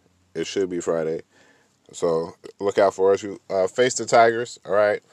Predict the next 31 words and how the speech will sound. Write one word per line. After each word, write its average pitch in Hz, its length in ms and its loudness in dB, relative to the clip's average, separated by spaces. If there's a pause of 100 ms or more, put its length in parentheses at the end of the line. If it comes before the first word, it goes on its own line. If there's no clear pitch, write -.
(260)
And, 101 220 -6
uh, 104 340 4
we 120 140 0
will 120 100 4
not 117 240 2
be 117 80 -6
playing 117 460 -2
a 92 300 0
large 104 380 2
majority 104 460 0
of 95 180 0
our 101 120 2
starters. 104 440 0
I 85 100 -4
really 92 260 0
don't 90 240 -4
wanna 87 180 -6
play 85 460 -4
any 95 240 -6
of 90 140 -2
them 90 140 -6
except 87 340 -4
for 92 240 0
the 80 260 -6
rookies 95 320 -8
that 90 140 -2
we 90 100 -4
just, 92 420 -6
uh, 87 120 -4
recently 95 440 -6
drafted. 95 540 -2